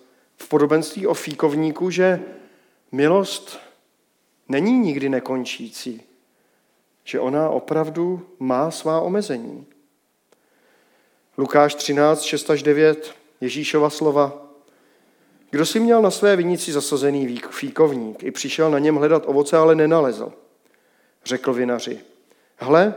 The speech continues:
po tři léta přicházím a hledám ovoce v tom fíkovníku a nenalézám. Vytni jej tedy. Proč kazí i tu zem?“ On mu odpověděl: „Pane, ponech ho ještě i tento rok, až jej okopám a pohnojím.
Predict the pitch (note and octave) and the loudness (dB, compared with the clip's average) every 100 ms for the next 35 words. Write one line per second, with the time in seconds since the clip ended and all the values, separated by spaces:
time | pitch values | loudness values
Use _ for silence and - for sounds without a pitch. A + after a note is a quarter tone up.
0 | - - _ D#3 E3 - F3 F3+ F#3+ - | -10 -20 _ 0 0 4 4 6 2 0
1 | F3+ G3 G3+ G3 F#3+ E3+ D3+ E3 G3 F#3+ | -2 4 4 4 2 4 4 4 4 4
2 | D3 D#3+ F3 F#3+ F#3+ F3+ F3 D#3 F3 F#3+ | 4 4 0 -2 -2 -4 -4 -2 0 0
3 | F#3 G3+ G3+ F#3+ G3 A#3+ G#3 C#3+ B2 A#2 | 0 2 4 6 6 6 6 2 0 -4
4 | A2+ A2+ - _ _ _ _ _ - B2 | -6 -12 -20 _ _ _ _ _ -12 -4
5 | D3+ D#3 B2+ A#2 A#2 A#2 - _ _ _ | 0 2 0 -4 -8 -8 -14 _ _ _
6 | _ - G#3 A3+ - D3+ C#3+ D#3+ - C3+ | _ 2 2 2 -2 -2 0 -4 -4 -6
7 | A#2 A#2 A2+ - _ _ _ _ _ _ | -6 -8 -12 -18 _ _ _ _ _ _
8 | _ _ _ _ - A#2+ B2 B2 - C3 | _ _ _ _ -10 -4 -4 -4 -4 -2
9 | B2+ B2 A#2 - - _ - D3+ E3+ D3 | -2 0 -2 -6 -18 _ -2 0 2 0
10 | A#2+ - E3 G#3 F3+ F#3 F3 - E3 E3+ | -2 -2 2 2 2 0 0 -2 -2 0
11 | D#3+ F3+ E3+ C#3+ D3+ D3 - - _ _ | 0 4 4 4 0 -4 -16 -20 _ _
12 | _ - C3 - C#3+ - E3 G#3+ G#3 C#3+ | _ -8 -4 2 2 2 2 2 2 0
13 | B2+ B2 C3 E3 A3 G3 A#2 A2+ A#2 | 0 -2 -2 -2 -2 -4 -6 -12 -16